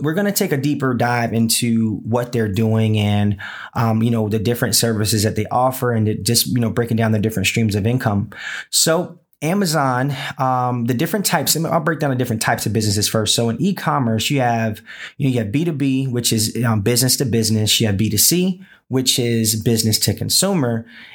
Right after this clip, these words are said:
And then you also have, um, C two C, which is consumer to consumer. So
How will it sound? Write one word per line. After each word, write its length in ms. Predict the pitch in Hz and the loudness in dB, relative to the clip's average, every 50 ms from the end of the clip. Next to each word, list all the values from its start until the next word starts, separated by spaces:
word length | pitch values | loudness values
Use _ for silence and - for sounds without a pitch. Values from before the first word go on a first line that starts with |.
| - _ - | -14 _ -2
And 140 | 139 135 | -2 0
then 120 | 139 135 131 | 0 0 0
you 160 | 131 139 - | 0 -2 0
also 380 | - 139 139 135 - - 123 120 | 0 0 0 2 2 0 0 2
have, 560 | 117 120 117 113 110 110 110 107 98 - - _ _ _ - - - - - | 2 2 2 2 2 2 0 0 -2 -6 -12 _ _ _ -20 -20 -20 -6 -2
um, 380 | 123 120 117 113 110 110 113 | 0 0 2 2 0 0 2
C 200 | 110 - - 208 | 2 2 2 2
two 120 | 208 151 135 | 2 2 2
C, 180 | - - 120 | 2 2 2
which 220 | 113 113 117 113 - | 2 0 0 0 0
is 100 | 110 - | 0 0
consumer 420 | - 107 95 - - 113 107 101 95 | 0 2 2 2 2 2 2 0 -2
to 120 | - - | -2 -4
consumer. 480 | - 95 - - 107 92 - - - - _ - - - - _ | -2 0 0 2 2 0 0 -4 -6 -12 _ -20 -20 -20 -12 _
So 480 | - - 156 135 131 127 131 135 - | -2 0 0 0 0 -2 -4 -8 -14